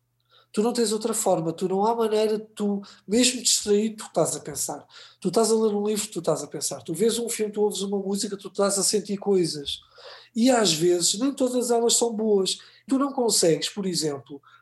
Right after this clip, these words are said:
tu daqui a um bocado, quando, daqui a cinco, dez minutos, quando perceberes, ok, eu já tenho a entrevista que quero e já estou farto de ouvir,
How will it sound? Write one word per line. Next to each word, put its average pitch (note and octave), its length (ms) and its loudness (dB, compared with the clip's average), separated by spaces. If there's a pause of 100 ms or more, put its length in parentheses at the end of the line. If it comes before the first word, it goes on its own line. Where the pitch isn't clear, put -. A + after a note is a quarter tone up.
(100)
tu C4+ 140 0
daqui C4+ 220 -2
a B3 40 0
um G#3+ 60 0
bocado, G3+ 380 2
quando, E3+ 640 -2
daqui D#3+ 320 0
a E3 40 2
cinco, A3+ 280 0
dez F#3+ 220 4
minutos, G3 300 -2
quando G3+ 240 0
perceberes, E3+ 480 0
ok, F#3 340 2
eu D#3 60 0
já F3 160 2
tenho F#3+ 180 -2
a G3 60 -2
entrevista F#3 480 -4
que F#3+ 180 -2
quero D#3+ 120 2
e C#3+ 40 -4
já D#3+ 120 0
estou E3 120 -2
farto E3+ 280 -2
de - 40 0
ouvir, D3+ 320 -6